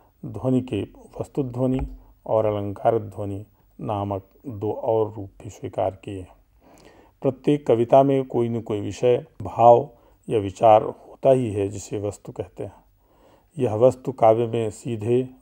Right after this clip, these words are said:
अलंकार रूप में अथवा व्यंग्य रूप में संप्रेषित की जाती है। इन्हें ही क्रमशः वस्तुध्वनि, अलंकार ध्वनि और रसध्वनि कहा जाता है। वस्तुध्वनि और अलंकार ध्वनि का अपना सौंदर्य और महत्व होता है, किंतु रसध्वनि को ही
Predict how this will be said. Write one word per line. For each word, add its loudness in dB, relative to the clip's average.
अलंकार 2
रूप -2
में -8
अथवा -4
व्यंग्य -4
रूप -6
में -8
संप्रेषित -12
की -14
जाती -8
है। -12
इन्हें 2
ही -2
क्रमशः 0
वस्तुध्वनि, -4
अलंकार 2
ध्वनि -8
और -2
रसध्वनि -8
कहा -8
जाता -8
है। -8
वस्तुध्वनि 0
और 0
अलंकार -2
ध्वनि -4
का 2
अपना -4
सौंदर्य -4
और 0
महत्व -6
होता 2
है, -6
किंतु -4
रसध्वनि -2
को -6
ही -8